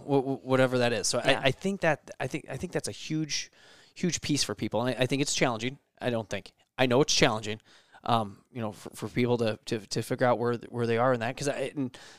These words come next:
Speaker 1: it, it's hard for me. Like I, I, I, I tend to be a hard charger, and I,
Speaker 2: Right.
Speaker 1: I get, I get things to do, and I, I start to do them, and da,
Speaker 2: Yeah.
Speaker 1: da, da,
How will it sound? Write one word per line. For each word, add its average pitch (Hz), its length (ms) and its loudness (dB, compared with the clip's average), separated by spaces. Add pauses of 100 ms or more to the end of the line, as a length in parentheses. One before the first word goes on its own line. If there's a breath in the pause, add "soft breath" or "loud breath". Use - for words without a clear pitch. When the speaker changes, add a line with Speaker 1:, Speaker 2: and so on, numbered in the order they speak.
(160 loud breath)
Speaker 1:
it, - 160 -4
it's 165 140 -2
hard 233 140 8
for 277 100 2
me. 339 280 6 (180)
Like 151 140 4
I, 160 120 8 (180)
I, 101 180 -12
I, - 200 -10
I 170 120 0 (240)
tend 190 140 0
to 214 60 -4
be 247 80 6
a 214 40 4
hard 262 220 2
charger, 233 420 6
and 139 180 -4
I, 139 160 -2
Speaker 2:
Right. 220 100 -4
Speaker 1:
I 151 60 4
get, - 300 0
I 180 60 -2
get 185 160 -4 (320)
things 220 240 -2
to 196 80 -14
do, 226 240 0
and 196 100 2
I, 123 140 0
I 147 120 2
start - 260 -2
to 156 80 -8
do 214 180 -4
them, 214 240 2
and 160 140 -6
da, 214 80 -2
Speaker 2:
Yeah. 165 60 0
Speaker 1:
da, 156 60 0
da, 214 220 4